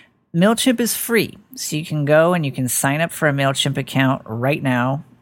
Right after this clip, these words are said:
type in all your information, and start building your email list right away. They make it really simple to set up a new list, or I should say, yes, you can set up a new list, and then in addition to that,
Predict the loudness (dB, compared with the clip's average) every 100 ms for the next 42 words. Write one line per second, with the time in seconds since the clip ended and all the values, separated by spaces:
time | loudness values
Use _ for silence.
0 | _ -4 -2 0 0 0 -2 -2 -2 -2
1 | -2 -2 -2 -2 -2 0 0 0 0 0
2 | 2 0 0 0 0 0 -2 -2 -2 -2
3 | -2 -4 -8 -16 -20 -20 -2 2 2 2
4 | 2 4 4 4 2 2 0 -4 -4 -4
5 | 0 4 4 2 -2 -2 -2 0 0 -2
6 | -4 -4 0 0 0 -4 -8 -10 -18 0
7 | 0 2 0 -2 -2 0 0 2 0 -2
8 | -4 0 0 0 -2 0 0 0 -2 -6
9 | -4 -4 -4 -4 -4 -4 -4 0 0 0